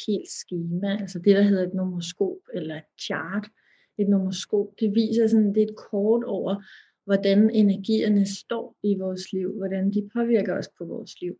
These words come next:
Der kan man se, at nogle mennesker har måske nogle rigtig gode tal, øh, over hele nomoskopet, eller de har gode tal i kærlighedslivet, men knap så gode tal i karriereområdet, eller, eller det omvendte. Så der er det, man kan gå ind og aflæse, når man,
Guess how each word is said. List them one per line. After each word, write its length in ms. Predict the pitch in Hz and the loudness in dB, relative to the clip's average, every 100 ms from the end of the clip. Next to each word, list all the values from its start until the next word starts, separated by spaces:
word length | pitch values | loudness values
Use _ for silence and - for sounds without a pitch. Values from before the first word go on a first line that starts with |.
| - | -6
Der 100 | 254 | -2
kan 180 | 294 269 | 4 6
man 180 | 220 | 6
se, 140 | 202 220 | 4 2
at 120 | - | 2
nogle 220 | 220 240 | 4 6
mennesker 340 | 214 202 - 190 | 6 2 -2 -8
har 220 | 180 175 | -6 -6
måske 320 | 185 175 196 | -8 -8 -10
nogle 320 | 190 185 180 175 _ _ _ _ _ - | -8 -6 -6 -10 _ _ _ _ _ 0
rigtig 320 | 202 208 240 | 0 2 2
gode 240 | 208 220 214 | 4 4 2
tal, 380 | 214 202 240 233 208 | 2 6 6 4 0
øh, 440 | 196 190 185 175 - - | 0 0 -2 -4 -8 -2
over 240 | 202 190 | 2 2
hele 460 | 202 220 220 247 247 | 4 4 4 6 8
nomoskopet, 1000 | 214 196 190 - 240 220 240 233 220 190 | 8 6 2 0 0 2 4 6 6 4
eller 220 | 190 185 | -2 0
de 140 | 208 | 0
har 340 | 202 196 - - | 0 -2 -4 -2
gode 220 | 202 220 233 | 2 4 4
tal 180 | 226 220 | 2 2
i 80 | 233 226 | 2 2
kærlighedslivet, 680 | 208 214 247 233 220 202 | 2 4 4 4 4 4
men 280 | 208 202 196 - | 6 4 2 -6
knap 260 | 202 202 240 | -4 -4 -4
så 200 | - 262 | -6 -4
gode 220 | 233 226 226 | 0 0 0
tal 180 | 214 202 220 214 | 0 4 2 0
i 40 | 214 | -4
karriereområdet, 1080 | 196 180 175 196 220 214 208 202 202 208 202 | -4 0 0 2 2 4 4 4 2 2 0
eller, 220 | 202 196 - - _ | 0 0 -4 -20 _
eller 180 | 220 226 | 4 6
det 120 | 233 | 6
omvendte. 480 | 214 208 220 208 202 | 6 8 8 4 -2
Så 140 | 202 208 | -4 -4
der 100 | 247 | -2
er 180 | 247 | 0
det, 120 | 233 247 | 6 6
man 180 | 214 | 6
kan 100 | 202 | 2
gå 120 | 202 202 | 0 2
ind 160 | 196 | 2
og 160 | 214 185 | -2 -4
aflæse, 460 | 190 220 202 208 202 | 0 2 2 0 0
når 100 | 196 | 2
man, 240 | 196 202 | 2 0